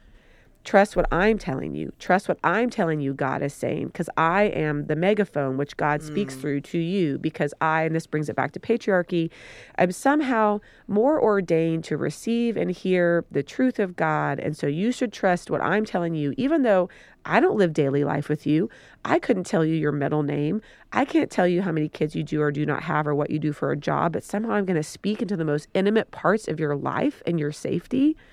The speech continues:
Speaker 1: That's wild.
Speaker 2: Yes. And I think it goes into this kind of patriarchal interpretation of the word shepherd that a lot of Christian leaders
Speaker 1: Mm.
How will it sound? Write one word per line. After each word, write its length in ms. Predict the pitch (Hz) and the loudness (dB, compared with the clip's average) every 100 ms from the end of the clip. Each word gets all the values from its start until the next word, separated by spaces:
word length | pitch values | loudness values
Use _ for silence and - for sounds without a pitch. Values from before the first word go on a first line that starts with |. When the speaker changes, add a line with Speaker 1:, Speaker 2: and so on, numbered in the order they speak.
| - - _ _ _ - | -20 -20 _ _ _ -6
Speaker 1:
That's 320 | 185 214 - | 0 0 -2
wild. 540 | 190 147 147 135 - 156 | -6 -4 -4 -6 -10 -12
Speaker 2:
Yes. 380 | 139 - - - - - - - | -14 -14 -14 -16 -20 -20 -20 -10
And 200 | 277 302 | -4 -2
I 60 | 294 | -2
think 160 | 277 | -2
it 140 | 240 - | -6 -4
goes 160 | 190 202 | -2 -2
into 140 | 185 | -4
this 120 | 175 | -8
kind 220 | - 190 | -6 -6
of 180 | 156 - | -6 -10
patriarchal 1120 | - 185 175 196 175 170 165 175 160 160 156 - - - - | -12 -10 -8 -6 -4 -6 -6 -8 -6 -8 -12 -16 -20 -20 -12
interpretation 720 | 170 - 165 180 151 - 185 | -10 -6 -6 -8 -8 -6 -4
of 120 | 156 | -4
the 60 | 151 | -4
word 240 | 151 147 | -4 -6
shepherd 540 | - - 135 190 240 247 | -4 -4 -2 0 -2 0
that 140 | 190 | -2
a 60 | 160 | -2
lot 140 | 156 | -4
of 80 | - | -6
Christian 460 | - 165 - 135 147 | -8 -6 -6 -6 -4
leaders 500 | 156 151 151 147 | -2 0 -2 -2
Speaker 1:
Mm. 80 | 147 | -6